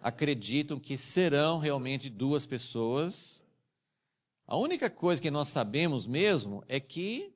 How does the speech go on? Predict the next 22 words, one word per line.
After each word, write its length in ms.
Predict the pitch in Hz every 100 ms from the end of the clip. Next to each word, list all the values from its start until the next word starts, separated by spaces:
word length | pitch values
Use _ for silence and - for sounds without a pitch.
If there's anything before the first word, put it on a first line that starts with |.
| -
não 320 | 151 233 220
é 320 | 175 196 233
Elias 640 | - 202 151 160 202 220 -
e 80 |
Moisés 800 | 196 202 175 123 147 185 214 - _ _ _ _ _ _ _
reencarnado. 840 | - 147 156 220 220 147 110 - - _ _ _ - _ - - _ _
Esse, 300 | - 131 139
esse 260 | 214 180 196
a 120 | 220
gente 180 | 214 294
tem 140 | 214
certeza 440 | 208 247 - 180 185
que 120 | 190
não 200 | 202 226
é, 300 | 165 117 92 - _ _ -
né? 180 | 117 156
O 60 |
próprio 400 | 160 143 151 170
João 180 | 156 147
Batista, 640 | 143 180 - 175 196 190 220
que 220 | - 180
veio 680 | 147 131 143 175 226 320